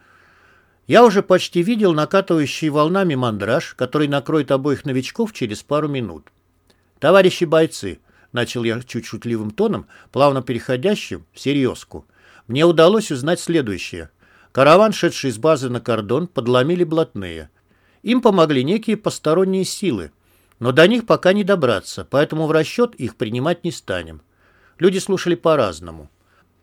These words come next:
Слон и Норт спокойно водили кружками по столу, остужая напитки, а вот молодёжь с напряжённым вниманием ловила каждое моё слово.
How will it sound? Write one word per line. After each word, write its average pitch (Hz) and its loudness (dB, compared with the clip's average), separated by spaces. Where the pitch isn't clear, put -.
Слон 190 2
и 185 0
Норт 247 0
спокойно 160 0
водили 131 2
кружками 127 -2
по 107 -8
столу, 170 -2
остужая 131 0
напитки, 110 -8
а 117 -2
вот 165 2
молодёжь 180 2
с - -8
напряжённым 151 -2
вниманием 170 -2
ловила 135 0
каждое 139 -4
моё 120 -2
слово. 82 -12